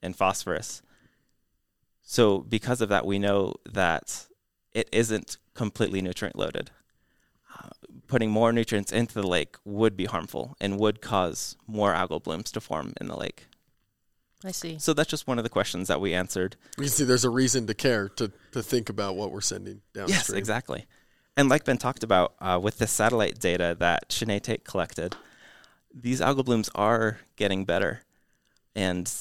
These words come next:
Speaker 1: the measures that we've put into place are helping the algal blooms in Utah Lake. It's not an inherently broken system.
Speaker 2: Which I think is important because people, you know, just get an alert or hear about it on the news and,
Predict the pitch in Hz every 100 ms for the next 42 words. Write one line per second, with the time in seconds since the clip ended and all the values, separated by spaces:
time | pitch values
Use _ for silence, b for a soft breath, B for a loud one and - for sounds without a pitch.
0 | - _ _ _ _ _ - 107 117 113
1 | 107 87 107 104 - - - - - 113
2 | 110 - 113 104 - - 110 104 104 107
3 | - 92 92 104 98 - - - 50 -
4 | - 107 104 - 53 50 - - _ _
5 | _ - 98 107 104 104 - 104 90 101
6 | 101 - 87 87 - 98 95 85 82 113
7 | - 85 - - - - _ _ b b
8 | - 214 - 202 - 202 190 180 165 220
9 | 196 175 - 170 - 190 185 180 170 -
10 | _ _ _ - 202 170 160 156 190 -
11 | - 175 170 160 160 180 175 - 160 151
12 | 143 - 180 175 165 165 156 156 156 160
13 | 160 156 156 151